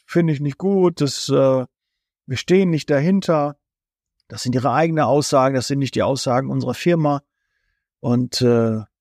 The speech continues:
das war ja auch nie mein, mein Antrieb. Ich hab ja nie meine Firma,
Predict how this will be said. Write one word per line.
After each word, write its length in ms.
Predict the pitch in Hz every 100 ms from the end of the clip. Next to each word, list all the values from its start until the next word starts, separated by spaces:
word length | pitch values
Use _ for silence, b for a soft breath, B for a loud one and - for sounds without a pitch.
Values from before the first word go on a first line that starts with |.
| -
das 200 | 113 -
war 120 | 120
ja 100 | 117
auch 100 | 127
nie 220 | 139 143
mein, 320 | 139 127 123
mein 240 | 120 117 123
Antrieb. 360 | 190 - 123
Ich 120 | -
hab 140 | 127 -
ja 300 | 120 117 117 120 123 _ _ _ -
nie 220 | 135 139
meine 280 | 135 127 127
Firma, 400 | - 139 131